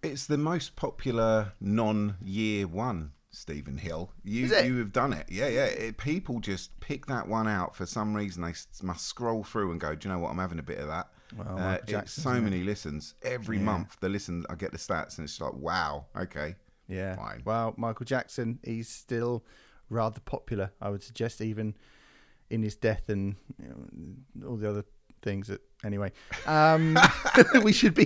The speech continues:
Speaker 2: interested to see if the forthcoming one I've got, so I, I've, I'm go-, I'm going on, um, not that I'm trying to big myself up too much, but I'm coming back on at some point, uh, and we're gonna talk about Ghostwatch,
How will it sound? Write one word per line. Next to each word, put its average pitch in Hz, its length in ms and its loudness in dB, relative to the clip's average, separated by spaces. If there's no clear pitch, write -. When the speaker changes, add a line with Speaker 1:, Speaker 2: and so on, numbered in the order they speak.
Speaker 2:
interested 196 460 2
to 156 80 0
see 147 360 4
if 156 180 4
the 147 80 -4
forthcoming 156 520 6
one 135 120 8
I've 123 80 4
got, 139 140 0
so 165 120 8
I, 180 100 10
I've, 160 140 4
I'm 160 120 6
go-, 208 200 6
I'm 170 100 6
going 202 240 6
on, 151 260 4
um, 131 460 2
not 135 160 -2
that 135 80 -2
I'm 123 80 -2
trying 120 200 -2
to 104 40 -2
big 113 220 -4
myself 113 320 -6
up 104 80 -12
too 117 100 -8
much, 113 160 -6
but 120 180 -6
I'm - 80 0
coming 175 280 4
back 165 240 6
on 120 100 0
at 113 80 -6
some 143 200 2
point, 110 320 -2
uh, 117 360 6
and 127 120 2
we're 127 60 4
gonna 139 160 6
talk 135 160 0
about 120 280 2
Ghostwatch, - 720 2